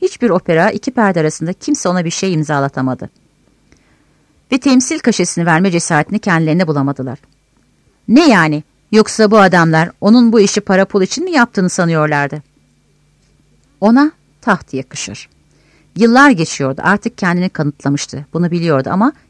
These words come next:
yetinmiyordu. Sanki bin yıl olmuştu. Bin yıldır tutkusunun peşinden koşuyor, hiç yorulmayacak gibi. Sanki daha dündü, tutkusunun peşinden koşmaya daha yeni başlamıştı.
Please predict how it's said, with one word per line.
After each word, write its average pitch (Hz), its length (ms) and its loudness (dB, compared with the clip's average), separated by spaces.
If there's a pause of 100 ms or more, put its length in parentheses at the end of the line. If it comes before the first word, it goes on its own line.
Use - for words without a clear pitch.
yetinmiyordu. 151 680 -4 (320)
Sanki 339 460 -2
bin 320 200 0
yıl 190 140 2
olmuştu. 139 500 -2 (260)
Bin 285 220 4
yıldır 180 300 2
tutkusunun 175 520 -6
peşinden 156 460 -2
koşuyor, 151 440 -4 (340)
hiç - 180 -4
yorulmayacak 147 540 -2
gibi. - 200 -14 (640)
Sanki 349 500 -2
daha 277 260 2
dündü, 175 400 4 (160)
tutkusunun 247 480 -4
peşinden 233 420 -2
koşmaya 202 480 -4
daha 226 140 0
yeni 240 220 2
başlamıştı. 143 640 -2